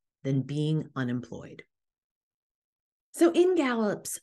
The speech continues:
research, when they were outlining what sets engaged employees apart from their disengaged peers, they found that the employees who thrive are the ones who find their work to be meaningful,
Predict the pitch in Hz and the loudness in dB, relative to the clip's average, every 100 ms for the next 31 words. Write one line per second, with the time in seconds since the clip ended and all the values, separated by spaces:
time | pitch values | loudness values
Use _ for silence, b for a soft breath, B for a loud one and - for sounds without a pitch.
0 | _ 151 226 240 196 117 117 - - - | _ 0 2 4 2 -2 -4 -8 -12 -4
1 | 180 214 208 208 247 247 220 170 151 165 | 2 4 2 0 -2 -2 -2 -2 0 0
2 | 185 165 - 190 165 - 170 165 185 202 | -2 -6 -8 -8 -10 -4 0 2 4 4
3 | 254 208 - - 151 139 143 127 120 123 | 4 0 -6 -12 -8 -6 -4 -4 -4 -8
4 | - 139 - 139 139 - - 139 135 123 | -10 -10 -8 -6 -6 -6 -6 -4 -4 -6
5 | - 226 233 151 127 117 113 - - - | 0 0 2 -2 -2 -4 -4 -8 -10 -2
6 | 269 170 - - - - _ _ B B | -2 -2 -6 -10 -12 -14 _ _ B B
7 | B - 208 220 339 440 339 233 160 - | B -6 -4 0 -2 0 -2 0 -2 0
8 | 214 240 220 - 156 - - 180 208 185 | 2 2 2 -2 -8 -10 -10 -6 -4 -6
9 | 120 - - b b _ 170 175 175 160 | -8 -14 -20 b b _ -4 0 0 0
10 | 170 214 233 240 240 - 180 170 170 170 | 2 2 2 2 0 -6 -12 -10 -6 -2
11 | 170 151 156 160 - - 143 151 147 139 | 0 0 -2 -4 -6 -4 -2 0 0 0
12 | 123 - - | -4 -8 -16